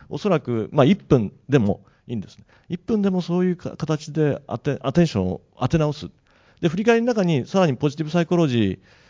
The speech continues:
えー、の知見なんかを入れると、例えば、昨日あった、少なくとも良かったことを三つだけ書くとかですね。あるいは感謝することを三つ書くとか。で、そういうちょっとしたことでアテンションを、あ-、当て直すと、その同じ一日が全く違って見えるっていう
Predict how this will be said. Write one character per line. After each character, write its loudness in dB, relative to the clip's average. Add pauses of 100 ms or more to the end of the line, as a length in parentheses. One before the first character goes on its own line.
(140)
え 6
ー、 2
の 6
知 -14
見 4
な 8
ん 2
か 4
を 2
入 4
れ 6
る 2
と、 6 (120)
例 6
え 8
ば、 4 (480)
昨 0
日 4
あ 2
っ 0
た、 0 (240)
少 -14
な 4
く -12
と -8
も 0
良 0
か -2
っ -2
た -6
こ -8
と 0
を -2
三 0
つ -6
だ 4
け -2 (100)
書 -2
く -18
と -20
か -16
で -20
す -20
ね。 -8
あ -4
る 4
い 6
は 0
感 2
謝 -2
す -10
る -14
こ -8
と -6
を -2
三 -2
つ -20
書 -4
く -14
と -10
か。 -14 (360)
で、 -10
そ -4
う 0
い -2
う -2
ち -14
ょ -6
っ -10
と -6
し -8
た -6
こ -4
と 2
で 4
ア 4
テ 0
ン 0
シ -2
ョ 2
ン 2
を、 -2 (120)
あ-、 -4
当 -2
て 2
直 0
す -18
と、 0 (460)
そ -4
の 0 (280)
同 8
じ 6
一 -2
日 -2
が 2
全 0
く -4
違 0
っ 0
て -2
見 0
え 2
る -2
っ -6
て -8
い -4
う -10